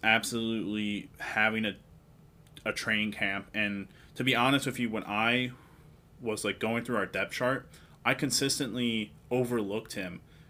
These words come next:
'cause I was like, "Oh, our, our starting cornerbacks are gonna be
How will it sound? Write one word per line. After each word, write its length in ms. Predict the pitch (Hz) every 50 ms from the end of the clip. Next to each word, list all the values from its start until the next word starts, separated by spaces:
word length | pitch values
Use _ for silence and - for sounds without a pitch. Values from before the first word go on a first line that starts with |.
| -
'cause 160 | - - 120 120
I 120 | 117 123
was 100 | 123 117
like, 160 | 120 113 - -
"Oh, 340 | 147 143 143 139 139 135
our, 260 | 120 - 123 123 123 123 -
our 100 | 120 120
starting 280 | 120 - 143 151 156 139
cornerbacks 560 | - - 131 135 131 127 117 117 113 113 -
are 60 | 113
gonna 180 | 110 110 104 104
be 520 | 98 - 101 104 104 104 104 101 101 -